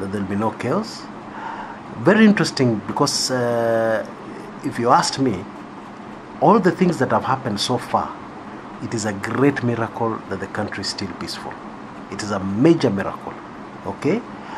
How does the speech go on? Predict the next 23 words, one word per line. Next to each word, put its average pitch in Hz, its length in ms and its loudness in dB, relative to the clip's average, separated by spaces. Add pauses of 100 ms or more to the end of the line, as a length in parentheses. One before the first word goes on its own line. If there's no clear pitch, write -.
(220)
And, 131 340 6
uh, 131 500 6
maybe 165 340 8
I 139 40 8
can 135 180 4
just 147 180 4
answer 127 200 0
that 117 200 -2
question 110 360 -2
by 95 140 -2
saying, 101 460 -2 (760)
uh, 113 600 2 (580)
a 127 160 4
miracle, 156 520 6
God 156 280 4
cannot 135 300 6
start - 220 0
a 107 60 2
miracle 113 400 0
that 98 220 -4
will 92 80 -4
not 95 180 -4
finish - 380 -8